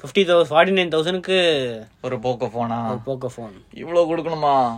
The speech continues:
Speaker 1: யூரோப்ல, இந்தியால வந்து, ஏன்னா சைனா பிரைஸ் வந்து கம்மியா தான் இருந்துச்சு.
Speaker 2: கே ஃபிஃப்டிக்கு?
Speaker 1: ஆ.
Speaker 2: ஆ.
Speaker 1: ரொம்ப இதோட ஒரு பத்தாயிரம் ரொம்ப கம்மியா இருந்துச்சு.
Speaker 2: ஆமா, ஆமா.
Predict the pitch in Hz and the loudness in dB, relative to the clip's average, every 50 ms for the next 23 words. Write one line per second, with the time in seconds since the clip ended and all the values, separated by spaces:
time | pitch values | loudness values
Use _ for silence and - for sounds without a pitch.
0 | 110 - - 139 147 143 165 214 247 254 254 226 196 190 185 185 196 214 226 214 | -8 -10 -6 0 4 6 8 10 10 10 8 6 8 8 8 10 10 8 8 6
1 | 196 - - - - 156 170 196 214 202 190 180 180 175 175 170 175 190 202 190 | 4 0 -6 -12 -8 -2 4 6 6 6 6 4 0 0 0 0 2 0 0 0
2 | - 185 180 196 214 208 185 175 160 - 156 156 156 156 147 143 143 147 143 143 | 0 2 2 2 2 0 0 -2 -4 -4 -6 -8 -8 -6 -6 -6 -6 -6 -6 -6
3 | 139 131 120 113 113 - 120 117 127 131 123 117 110 - _ - 135 147 147 139 | -8 -8 -10 -12 -14 -12 -10 -8 -8 -8 -8 -10 -12 -16 _ -14 -6 -2 0 0
4 | 147 147 147 135 117 117 110 - 113 113 117 127 127 127 123 120 117 123 123 120 | 0 -2 -4 -8 -8 -8 -12 -12 -12 -12 -10 -10 -8 -8 -8 -8 -8 -6 -6 -4
5 | 113 113 113 - _ _ _ _ - 123 131 147 175 185 190 175 151 139 135 135 | -6 -6 -10 -14 _ _ _ _ -14 -10 -8 -2 4 6 8 8 8 6 4 0
6 | 135 131 135 156 160 170 170 175 170 165 151 131 147 139 139 - - 170 170 170 | -4 -4 -2 0 2 2 4 4 4 4 2 0 -2 -4 -2 0 2 4 4 4
7 | 175 180 190 185 175 156 143 143 151 170 170 165 147 147 147 143 135 127 117 117 | 2 0 -2 -2 -2 -2 -2 -2 -2 -2 -4 -4 -4 -4 -4 -6 -6 -6 -8 -10
8 | - - 113 113 120 120 120 123 120 120 120 117 113 110 110 | -12 -14 -10 -8 -6 -6 -4 -4 -4 -4 -4 -4 -6 -6 -8